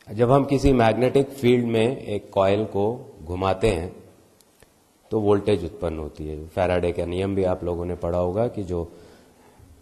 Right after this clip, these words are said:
जो ईएमएफ़ होता है, electromagnetic force होता है, वो, अ, flux परिवर्तन की दर के समानुपाती होता है, है ना? तो हम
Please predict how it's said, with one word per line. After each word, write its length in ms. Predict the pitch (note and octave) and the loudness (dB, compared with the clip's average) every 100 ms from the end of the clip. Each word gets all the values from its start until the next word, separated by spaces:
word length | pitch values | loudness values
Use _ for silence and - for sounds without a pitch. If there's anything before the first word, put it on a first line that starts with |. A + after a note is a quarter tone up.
| - | -10
जो 480 | F2+ F#2 F2 - - - - | 0 2 2 0 -8 -10 0
ईएमएफ़ 440 | B2 G#2+ F#2+ F#2 | 4 4 4 0
होता 220 | F2 E2+ | -4 0
है, 140 | F#2 F2 | 2 2
electromagnetic 800 | F2+ F2 F2+ F2 F2 F2 E2 D#2+ | 0 -2 -4 -4 -4 -6 -6 -8
force 440 | - B2 C#3 C#3 | 2 4 4 4
होता 260 | A#2 A#2 A2+ | 2 4 2
है, 400 | A#2+ C#3+ E3+ - - - _ | 4 0 0 -10 -20 -20 _
वो, 500 | F2+ F#2+ A2+ D#3+ F3+ - - - - _ _ _ _ _ - _ - | -6 2 4 4 0 -10 -20 -20 -20 _ _ _ _ _ -20 _ -12
अ, 40 | F#2 G2 G2 G2 F#2 - - - - | -2 0 2 4 2 -2 -14 -10 2
flux 220 | C3 - | 2 2
परिवर्तन 560 | B2+ G#2+ G2+ G2 G2+ G2 | 2 4 4 2 0 -2
की 120 | G#2 | -2
दर 200 | F2 F2 | 0 0
के 440 | - C3+ F3+ - | 0 -2 -2 -8
समानुपाती 640 | - F#2 F2 E2 D#2+ D2+ D#2+ | -8 -6 -4 -2 -2 -2 -8
होता 280 | D2 - D2+ | -8 -10 -12
है, 120 | D2+ - _ _ _ - | -12 -18 _ _ _ -12
है 80 | G2+ | -6
ना? 100 | C3+ - - - - - - _ - | -6 -6 -16 -20 -20 -20 -20 _ 4
तो 240 | D#3 F3+ E3+ - - - | 6 6 4 -2 -8 -2
हम 460 | C#3+ F#3+ F#3+ - | 2 2 0 -6